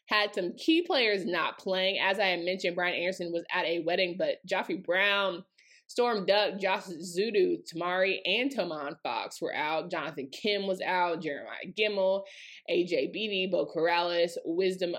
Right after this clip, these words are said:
As-, Azaboro, okay, and Javon Terry were out for the day. And so those were some key guys that we had mentioned last week as being key returners. And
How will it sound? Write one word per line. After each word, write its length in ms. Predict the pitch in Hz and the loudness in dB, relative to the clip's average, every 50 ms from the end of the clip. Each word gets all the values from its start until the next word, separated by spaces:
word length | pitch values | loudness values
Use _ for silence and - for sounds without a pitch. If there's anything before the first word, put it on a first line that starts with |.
| 92 | -2
As-, 220 | 135 156 170 160 - 180 180 160 - - _ - | -2 -2 -4 -6 -8 -8 -6 -6 -6 -6 _ -6
Azaboro, 1160 | - 254 180 202 196 202 165 147 - - 170 - 180 202 254 269 226 175 127 113 120 147 180 196 | -4 -2 -2 0 0 0 0 -2 -4 -8 -6 0 2 4 4 4 4 2 0 0 -2 -2 0 0
okay, 520 | 196 294 - - 330 269 262 254 294 302 - | -2 -2 -2 0 2 2 2 2 0 -2 0
and 200 | 208 202 196 180 | 0 0 0 2
Javon 440 | 180 165 175 175 175 165 160 165 175 - - - | 2 2 2 2 0 -2 -4 -4 -6 -8 0 4
Terry 540 | - 277 320 320 302 233 170 156 151 - _ _ - | 6 6 6 6 4 2 2 0 -2 -12 _ _ -4
were 160 | 185 180 165 | 0 0 2
out 300 | 110 180 180 143 - - | 2 2 0 0 -2 -4
for 100 | - 180 | -6 -6
the 140 | 170 165 180 | -4 -4 -4
day. 460 | 180 160 165 160 156 160 165 160 - - - - - - - | -2 -2 -2 0 0 0 -2 -2 -4 -8 -16 -20 -18 -12 -8
And 100 | - 202 | -6 0
so 180 | - 240 262 269 247 - | 2 6 6 6 8 8
those 220 | 269 269 262 - | 6 4 4 2
were 80 | 262 254 | -2 -4
some 160 | 262 247 247 | -4 -4 -4
key 220 | 247 277 247 247 | -2 -2 0 2
guys 260 | 240 233 240 240 233 | 4 4 4 4 4
that 140 | 214 202 202 | 2 0 0
we 80 | 220 233 | 2 4
had 140 | 214 202 196 | 2 2 2
mentioned 360 | 208 208 208 202 208 196 185 | 0 -4 -2 -2 -2 -2 0
last 380 | 180 185 185 185 190 190 - 214 | 0 0 2 2 0 0 -2 -4
week 200 | 185 190 196 - - | -4 -4 -2 -2 -2
as 120 | 185 196 | -4 -4
being 280 | 165 180 180 180 170 175 | -2 -2 -2 -2 -4 -6
key 540 | - - - - 202 202 202 196 180 - - | -8 -10 -8 -4 -4 -2 -2 -2 -2 -4 -2
returners. 920 | - 175 165 160 160 - - 202 190 190 190 190 180 180 196 196 196 - - - - - - - _ - - | -2 -2 -2 -4 -6 -8 -4 -4 -2 -2 -2 -2 -2 -2 -4 -6 -8 -10 -16 -20 -20 -20 -20 -20 _ -6 -4
And 440 | 175 175 175 170 170 165 175 - | -2 0 0 0 0 -2 -4 -4